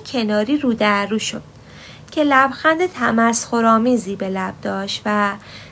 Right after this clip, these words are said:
سرگرم قفل کردن در آپارتمانش بود. گرمکن ویژه‌ای بازیکنان راگبی رو به تن داشت و یقه‌اش رو بالا داده بود. همیشه به کوچکترین مزه پرونی‌های شارلو جوری می‌خندید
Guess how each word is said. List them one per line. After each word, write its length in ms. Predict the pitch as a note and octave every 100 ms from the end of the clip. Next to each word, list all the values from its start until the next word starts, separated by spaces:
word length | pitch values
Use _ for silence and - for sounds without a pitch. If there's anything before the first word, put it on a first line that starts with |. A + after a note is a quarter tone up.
| -
سرگرم 760 | - E4+ E4+ E4+ F#4 F#4 F#4 -
قفل 340 | C4 B3+ B3 -
کردن 480 | B3+ C4+ C4 D#4+ F#4+ -
در 260 | D4 D4 -
آپارتمانش 1040 | A3 G#3 G#3 G3 - G3 F#3+ F#3+ G#3 G#3+ -
بود. 200 | - - - - - - - - - -
گرمکن 520 | A#3 A#3+ B3+ B3 D4+ D4+
ویژه‌ای 520 | B3+ B3 A#3 C#4+ D4+
بازیکنان 920 | B3+ A3+ G#3 A3+ A3 G#3 A3+ D4 B3+
راگبی 460 | A3 G#3 G#3 B3
رو 120 | B3+ F4+
به 140 | E4+
تن 360 | D4 C#4+ C4 B3
داشت 480 | A#3 A3 A3+ A3 - - - - -
و 100 | D4
یقه‌اش 600 | D4+ D#4+ E4 F#4+ - F#4
رو 60 | F4+
بالا 420 | C4+ A#3+ A3+ G#3+ G#3
داده 320 | G3+ G3 G#3+
بود. 220 | - B3+ - - - - - - -
همیشه 420 | - C#4 C#4 C#4+
به 120 | D#4 C#4+
کوچکترین 760 | B3+ - B3 - A#3 A#3 A3+
مزه 340 | A3+ A3+ G#3+ A#3
پرونی‌های 760 | A#3+ A3+ A3 A3+ A#3 C#4 E4
شارلو 680 | - C4 A3+ A3 G#3+ A#3+ B3+
جوری 460 | B3+ - B3+ D4 D#4+
می‌خندید 760 | D4 - G#3+ G#3 F#3+ F#3+ G3